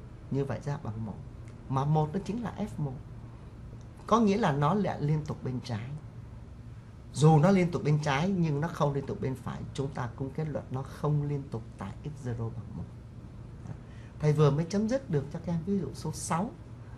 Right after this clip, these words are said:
Và bài học của chúng ta ngày hôm nay thì cũng kết thúc. Hôm nay thì chúng ta, ừ, trình bày một số những cái khái niệm cơ bản về liên tục.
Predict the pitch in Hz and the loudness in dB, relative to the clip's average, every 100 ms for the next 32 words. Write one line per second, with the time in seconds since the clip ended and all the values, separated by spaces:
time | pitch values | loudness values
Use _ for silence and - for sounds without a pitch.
0 | - - - - - 143 143 143 147 - | -14 -14 -12 -10 2 4 6 6 4 4
1 | 143 196 196 175 170 160 143 170 175 170 | 2 2 2 4 4 2 2 0 0 0
2 | 165 - - 165 190 - 214 - 240 - | -2 -6 -4 -4 -4 -4 -4 -4 -6 -6
3 | - - - - - - - 170 180 175 | -12 -14 -14 -14 -14 -6 0 2 4 4
4 | 160 127 175 180 170 170 170 165 - - | 2 2 2 4 6 6 4 2 -4 -14
5 | - - - - - 135 143 139 - - | -14 -14 -14 -10 -4 -2 0 -4 -8 -10
6 | - 151 139 139 135 127 123 - 139 143 | 0 2 4 4 4 2 -2 0 2 4
7 | 185 190 202 202 196 - 196 254 196 151 | 2 0 -2 -2 -4 -2 0 4 4 4
8 | - - 180 196 170 110 92 123 139 123 | 0 -2 4 4 6 4 2 -4 -2 0
9 | 127 160 160 - | 0 -2 -4 -8